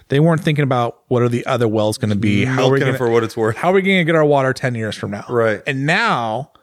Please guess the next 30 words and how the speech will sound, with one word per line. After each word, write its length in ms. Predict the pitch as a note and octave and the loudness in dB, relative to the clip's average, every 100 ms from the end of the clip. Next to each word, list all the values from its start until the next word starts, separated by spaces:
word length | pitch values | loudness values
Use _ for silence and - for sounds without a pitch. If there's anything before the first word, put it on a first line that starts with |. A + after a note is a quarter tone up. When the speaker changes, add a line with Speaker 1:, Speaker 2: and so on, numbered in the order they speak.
| _ _ _ _ | _ _ _ _
Speaker 1:
that 200 | D3+ F#3 | 0 0
well's 300 | E3 D#3+ D3+ | 2 2 2
dried 320 | C3+ C#3 A#2+ | 0 0 0
up, 420 | D3 G2+ - - - _ _ _ _ | 0 -2 -6 -16 -20 _ _ _ _
or 180 | B2+ B2 | 0 0
it's 200 | B2+ - | 0 -4
hitting 240 | E3 D3+ | -2 0
the 80 | B2 | 0
bottom, 560 | G#2+ C3+ C3+ G2 G#2 D3 | 0 0 0 -2 -6 -6
the 60 | A2 | -6
bucket's 360 | A#2+ D3 B2 - | -2 -2 -4 -4
hitting 200 | D3+ A#2+ | -6 -4
the 60 | |
bottom 320 | A2+ C3 C#3 | -2 0 0
and 120 | A2+ G2+ | -2 -2
coming 180 | B2+ | -2
back 180 | A#2+ A#2 | 0 -2
with 140 | G#2 G#2+ | -4 -2
rocks, 540 | B2+ G#2+ G2 - - _ _ _ _ _ _ | -2 -2 -4 -10 -20 _ _ _ _ _ _
and 100 | - | 0
they're 80 | C#3+ | 2
realizing, 320 | C#3+ C3+ B2+ | 4 4 2
like, 100 | A#2 G2 | 0 -2
"Shit, 220 | - D#3 | -4 -4
we 80 | B2+ | -2
gotta 160 | F3+ | -2
drill 180 | A2+ A#2 | 0 -2
some 120 | G#2 G2+ | -2 -2
more 120 | F#2+ | 0
wells. 500 | G#2 G#2+ - - | 0 -2 -6 -14